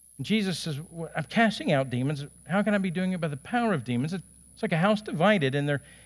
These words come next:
it's this incredibly tense scene. I mean, it's so tense. You can feel the tension.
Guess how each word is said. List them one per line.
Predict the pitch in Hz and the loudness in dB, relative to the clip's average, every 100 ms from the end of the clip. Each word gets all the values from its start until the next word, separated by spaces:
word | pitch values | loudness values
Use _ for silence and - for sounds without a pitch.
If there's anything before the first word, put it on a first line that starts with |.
| - | -6
it's | 151 - | -6 -2
this | 180 - - - - - | -4 -4 -6 -14 -10 -4
incredibly | 151 - - 220 254 254 190 131 127 113 - - - _ | -4 -4 -6 2 6 6 4 2 0 -2 -8 -20 -20 _
tense | - - 269 196 151 - - - - - - - | -10 2 4 4 2 -6 -8 -12 -20 -20 -20 -12
scene. | - - 277 320 294 147 98 - - - _ _ _ _ _ _ _ _ _ | -8 -2 2 4 6 4 0 -14 -20 -20 _ _ _ _ _ _ _ _ _
I | 226 | 4
mean, | 262 | 6
it's | 262 - | 4 2
so | - 285 285 294 | 2 6 6 6
tense. | - 262 - | 2 2 2
You | 262 | 2
can | 285 | 2
feel | - - 370 359 349 | 2 2 6 8 8
the | 202 202 | 6 4
tension. | 220 262 285 - 123 | 4 4 4 0 0